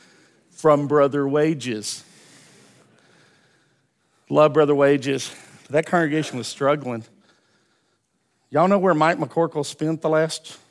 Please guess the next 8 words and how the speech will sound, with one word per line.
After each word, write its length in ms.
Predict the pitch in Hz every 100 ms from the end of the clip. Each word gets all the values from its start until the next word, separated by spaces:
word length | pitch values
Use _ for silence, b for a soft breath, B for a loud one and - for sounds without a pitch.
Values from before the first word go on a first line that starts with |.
| _
fifteen 420 | 156 156 160 160
and 100 | 143
twenty 240 | 160 160 147
years? 280 | 156 175 165 _ _ _ _ _ _ _ _ _ _ _ _ _ _ _ _ _ _ _
You 220 | 139 196 262
ask 320 | 214 403 -
me 120 | 349
what, 260 | 349 330